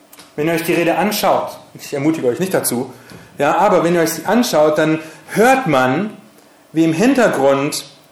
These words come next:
eine Frau ruft, „Preach it! Predige es! Sag's ihnen!“ Ihr Lieben,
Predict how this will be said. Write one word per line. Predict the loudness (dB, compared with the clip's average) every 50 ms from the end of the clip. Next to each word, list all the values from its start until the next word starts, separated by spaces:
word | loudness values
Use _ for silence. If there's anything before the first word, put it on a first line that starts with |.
| _ -4
eine | 0 0 0 0
Frau | 0 0 0 2 4 4 4
ruft, | 4 4 4 4 4 4 2 -2 -8 -12 -16 -20 -20 -20 -20 _ _
„Preach | -14 -8 -6 -4 -4 -4 -4 -4 -4
it! | -4 -4 -6 -6 -8 -10 -18 -20 -20 -20 -20 -20 -20 _ _ _ _ _ _ _ _ _ _ _ _ _ _ -20 -20 -20 -12 -2
Predige | 2 2 4 4 4 4 4
es! | 4 4 4 2 0 0
Sag's | 2 2 2 2 2 2
ihnen!“ | 2 2 4 4 4 2 0 -4 -8 -16 -20 -20 -20 _ _ _ _ _ _ _ _ _ _ _ _ _ _ _ _ _ _ _ _ _ _ _ _ _ _ _ _ _ _ _ _ -20 -20 _ _ _ -20 -10 -8
Ihr | -6
Lieben, | -6 -6 -8 -12 -16